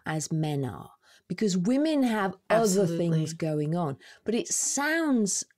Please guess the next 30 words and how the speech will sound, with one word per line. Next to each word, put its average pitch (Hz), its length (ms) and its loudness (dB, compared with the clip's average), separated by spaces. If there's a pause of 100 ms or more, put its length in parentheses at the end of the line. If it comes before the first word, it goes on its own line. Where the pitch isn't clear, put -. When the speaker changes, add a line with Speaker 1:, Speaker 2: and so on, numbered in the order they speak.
(100)
Speaker 1:
a 202 60 0
little 277 380 2
bit 226 240 0
like 170 400 -2
if 170 200 -2
you're 185 280 2
a 165 40 2
veteran 156 960 -2
as 170 240 0
a 170 60 2
woman, 165 880 0 (840)
and 190 140 0
especially 262 480 0
if - 100 0
you 196 120 0
spend 180 280 -2
a 160 60 0
long 175 420 2
time 240 520 0
in 190 100 2
the 170 80 2
military, 190 720 0 (720)
that's 262 340 -2
as 269 140 0
traumatic 226 1400 -2 (560)
for - 160 -10
you, 180 320 -2
for 208 220 0
a 196 100 2
woman 214 560 2